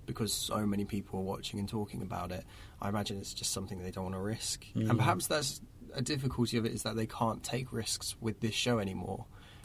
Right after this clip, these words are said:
Speaker 1: because there are just so many people watching it and kind of who expect certain things from every character. And I'm sure, you know, we talk about George R R Martin having, spending so long writing this new book,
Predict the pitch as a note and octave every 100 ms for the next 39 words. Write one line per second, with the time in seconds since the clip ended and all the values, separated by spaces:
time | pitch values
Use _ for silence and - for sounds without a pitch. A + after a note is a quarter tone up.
0 | - - - A#2+ G#2 A2+ G#2 G2+ G#2 -
1 | - A2 G#2+ G#2 G2+ G#2+ G2+ - G2 G2+
2 | G2+ - - - - - - - - -
3 | - G2 F#2 F2 - - G2+ G2 G#2 G2+
4 | - - - G2+ - - - A2 - -
5 | - A#2 G#2 G2+ - A2 G2+ - G2+ G2+
6 | G2+ - G#2+ G#2 - G#2+ A2 - - -
7 | - - - A#2+ C3+ - D3 C3+ B2+ -
8 | - - - C3+ A2+ A2 C3+ A#2 A#2+ A2
9 | - - - - - - - - - B2
10 | B2 A2+ G#2+ A2 A2 G#2+ G2 G2 G2 G2+
11 | - - - G#2+ G2+ G2 - - A#2 A2+
12 | A2 A2 G#2+ F#2+ F#2+ G#2 G#2 - G2+ F#2
13 | G#2 F#2+ F2+ G2+ - -